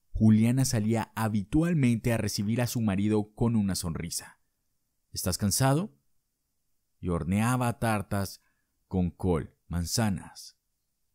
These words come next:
como quieras. Y se cayó bajo la pesada mirada de Matsin.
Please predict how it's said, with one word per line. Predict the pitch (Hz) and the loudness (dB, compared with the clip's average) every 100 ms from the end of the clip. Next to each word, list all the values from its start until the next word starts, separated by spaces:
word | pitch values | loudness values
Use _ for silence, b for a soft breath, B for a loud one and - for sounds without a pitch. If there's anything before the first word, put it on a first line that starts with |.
| _ | _
como | - 82 73 - | -10 -8 -8 -6
quieras. | 95 - - - - - _ _ _ _ _ _ _ _ _ _ _ - | -6 -6 -14 -16 -14 -16 _ _ _ _ _ _ _ _ _ _ _ -2
Y | 151 | 2
se | 160 | 2
cayó | 156 139 170 | 2 4 4
bajo | 196 180 180 | 6 6 6
la | 143 - | 4 2
pesada | 117 - 175 180 165 | 0 2 2 4 6
mirada | 147 113 117 120 117 | 6 6 4 2 2
de | 104 | 2
Matsin. | 92 98 92 - 71 64 | 2 2 0 -4 -6 -8